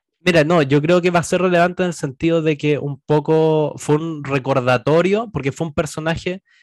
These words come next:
no fue a hablar, ¿cachai? De este monaguillo Kast que como que, weón, hab-, habla como en pasado de la dictadura, sino que fue a aparecer este personaje que fue un rol central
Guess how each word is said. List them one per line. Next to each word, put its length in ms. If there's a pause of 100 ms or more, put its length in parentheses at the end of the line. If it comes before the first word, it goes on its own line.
(140)
no 140
fue 220
a 40
hablar, 360
¿cachai? 320
De 100
este 200
monaguillo 760
Kast 420
que 140
como 320
que, 160
weón, 720 (580)
hab-, 420 (800)
habla 360
como 160
en 80
pasado 360
de 60
la 80
dictadura, 460
sino 180
que 100
fue 380
a 60
aparecer 340
este 160
personaje 640
que 80
fue 240
un 200
rol 220
central 760